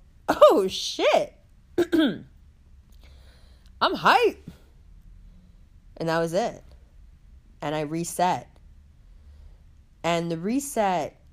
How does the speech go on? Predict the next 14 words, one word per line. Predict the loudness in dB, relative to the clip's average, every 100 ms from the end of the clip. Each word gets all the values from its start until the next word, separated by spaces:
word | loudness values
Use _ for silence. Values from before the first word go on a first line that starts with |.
| -16 -8
is | -8
interesting | -6 -8 -6 -10 -8 -8 -6 -8
because | -10 -12 -8 -4 -4 -4 -6 -8 -12 -16 -18
your | -10 -6 -4 -4
behavior | -8 -6 -6 -6 -6 -8
changes | -8 -10 -10 -12
so | -10 -12
drastically. | -10 -10 -12 -14 -14 -14 -14 -18 -20 -20 -20 -20 -20 -20 -20 -14
When | -6 -4 -4 -6
you | -6 -4 -4 -6
decide, | -6 -8 -4 -2 0 0 -2 -4 -6 -10 -20 -20 -20 -20 -20 -20 -20 -20 -20 -20 -20 -20 -20 -20 -20 -20 -20 -20 -20 -20 -20 -20 -20 -18 -6
when, | -4 -4
when | -4 -4 -2
you, | -2 -2 -2 -6 -10